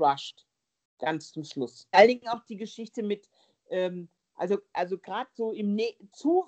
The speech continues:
so im Nebensatz gibt halt Vision irgendwie seine Kraft an, an sein zweites Selbst weiter.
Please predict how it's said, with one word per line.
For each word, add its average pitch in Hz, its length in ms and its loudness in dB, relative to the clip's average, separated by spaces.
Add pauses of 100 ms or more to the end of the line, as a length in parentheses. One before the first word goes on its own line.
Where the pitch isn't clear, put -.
so 220 180 -2
im 214 140 -2
Nebensatz 269 720 -6
gibt - 280 -8
halt 214 260 -4
Vision 247 320 -6
irgendwie 226 320 -4
seine 208 300 0
Kraft - 600 -12 (340)
an, 190 320 -2
an 185 200 -6
sein 196 240 -2
zweites 214 500 -8
Selbst - 440 -4
weiter. 131 420 -6